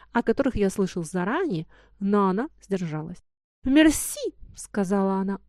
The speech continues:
«Очень мило, прелестно! Так вот вы какой! Не подозревала!»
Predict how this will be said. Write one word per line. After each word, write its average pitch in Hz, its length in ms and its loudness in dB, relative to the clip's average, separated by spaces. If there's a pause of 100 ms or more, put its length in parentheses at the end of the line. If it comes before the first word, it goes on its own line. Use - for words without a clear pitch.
«Очень 494 760 4
мило, 277 260 4 (140)
прелестно! 349 960 8 (400)
Так 254 280 6
вот 330 420 2
вы 233 160 2
какой! 226 680 0 (220)
Не 269 180 0
подозревала!» 294 1040 4